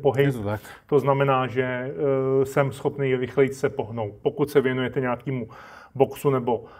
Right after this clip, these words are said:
Speaker 1: jinému sebeobraně nebo boji, tak je to hrozně podobný postoji v gardu nějakým. Eh, pokud lyžujete, slyšel jsem, já nelyžuju, že je to podobný postoj na lyžích, ten, ten postoj, do kterého se potřebujete dostat.
Speaker 2: Hmm.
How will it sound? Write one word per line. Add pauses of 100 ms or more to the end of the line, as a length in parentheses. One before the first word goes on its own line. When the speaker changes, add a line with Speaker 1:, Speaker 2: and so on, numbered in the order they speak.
(140)
Speaker 1:
jinému
sebeobraně
nebo
boji, (200)
tak
je
to
hrozně
podobný
postoji
v
gardu
nějakým.
Eh, (140)
pokud (120)
lyžujete,
slyšel
jsem,
já
nelyžuju, (240)
že
je
to
podobný
postoj
na
lyžích,
ten, (100)
ten
postoj,
do
kterého
se
potřebujete
dostat. (180)
Speaker 2:
Hmm.